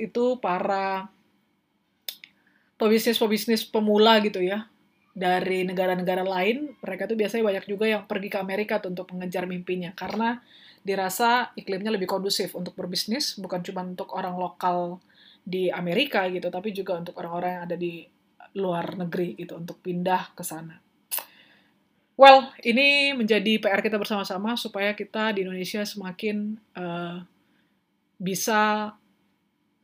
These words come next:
skor G I-nya atau iklim berbisnisnya itu semakin bagus, itu pasti didukung dari yang pertama, dari pemerintah juga. Pemerintah harus mempermudah semua bentuk birokrasi,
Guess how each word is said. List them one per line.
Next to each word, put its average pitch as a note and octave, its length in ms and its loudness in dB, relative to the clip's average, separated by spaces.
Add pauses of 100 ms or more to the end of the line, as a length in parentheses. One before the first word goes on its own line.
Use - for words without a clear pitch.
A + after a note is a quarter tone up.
(440)
skor G#3+ 320 0
G F#3+ 240 -2
I-nya F#3+ 400 0
atau G3+ 160 -4
iklim F#3+ 160 -4
berbisnisnya F3+ 400 -4
itu - 160 -8
semakin F#3 240 -6
bagus, E3+ 400 -6
itu G3 160 -8
pasti G#3 320 -2
didukung F#3+ 320 -2
dari F#3+ 240 -4
yang F#3+ 80 -8
pertama, G3 400 -6
dari F3+ 160 -4
pemerintah F3+ 480 -4
juga. F#3 400 -2
Pemerintah F3+ 480 -6
harus F#3+ 480 -4
mempermudah F#3+ 640 -2
semua F#3+ 240 -6
bentuk F3+ 240 -6
birokrasi, G#3 880 -2